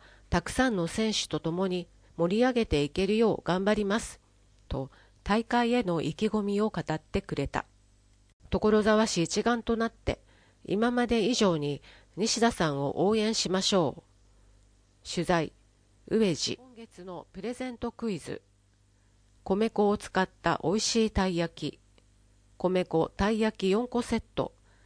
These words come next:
千円相当かける二十人。店舗では、他の商品もお楽しみいただけます。プレゼント対象外ですとあり、たい焼きと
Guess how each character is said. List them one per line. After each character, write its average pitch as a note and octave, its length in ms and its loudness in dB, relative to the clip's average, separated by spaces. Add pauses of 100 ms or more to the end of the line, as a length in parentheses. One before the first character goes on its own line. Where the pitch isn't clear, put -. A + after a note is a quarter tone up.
(360)
千 A3+ 320 0
円 G#3 180 -2
相 G3 240 0
当 C#3+ 420 -2
か F3 120 -8
け A3+ 160 -2
る E3+ 180 -4
二 D3 140 -6
十 G3 240 0
人。 C3+ 260 -8 (1400)
店 B3+ 260 -2
舗 E3 120 0
で F3 120 0
は、 C3+ 200 -4 (440)
他 G3+ 280 0
の G3+ 100 -2
商 A#3 260 2
品 D#3 280 -4
も C#3 180 -6 (140)
お - 100 -4
楽 A3 260 0
し A3 200 -4
み G3+ 200 -2
い - 60 -6
た F3 120 0
だ E3+ 120 -2
け E3+ 140 -6
ま D#3+ 160 -4
す。 - 200 -18 (1000)
プ G#3 80 -4
レ B3 140 4
ゼ G#3 160 0
ン D#3+ 80 -6
ト E3 140 -2
対 G#3 200 -2
象 G#3+ 300 -2
外 F#3 240 -2
で C#3 100 -4
す - 160 -14 (160)
と A3 160 0
あ E3+ 60 0
り、 - 240 -8 (160)
た F#3 100 2
い G#3 120 0
焼 G3 280 -4
き - 20 -20
と F3 240 -2